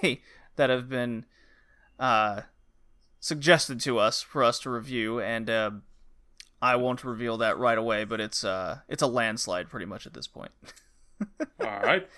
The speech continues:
Speaker 2: Well,
Speaker 1: But what, marking, marking down everything nonetheless. So,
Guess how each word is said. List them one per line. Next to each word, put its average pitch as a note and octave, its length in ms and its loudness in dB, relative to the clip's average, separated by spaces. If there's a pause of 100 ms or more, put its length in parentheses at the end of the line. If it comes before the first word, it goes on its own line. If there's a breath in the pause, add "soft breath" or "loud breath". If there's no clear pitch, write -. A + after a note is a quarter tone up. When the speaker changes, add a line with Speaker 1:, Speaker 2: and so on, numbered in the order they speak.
(120 loud breath)
Speaker 2:
Well, G#2+ 200 -2
Speaker 1:
But A#3+ 240 10
what, F#3 180 10
marking, G3+ 420 10
marking G3 380 8
down F3 240 10
everything A#2 800 -2
nonetheless. A#2+ 760 -2 (1300)
So, F#3 520 8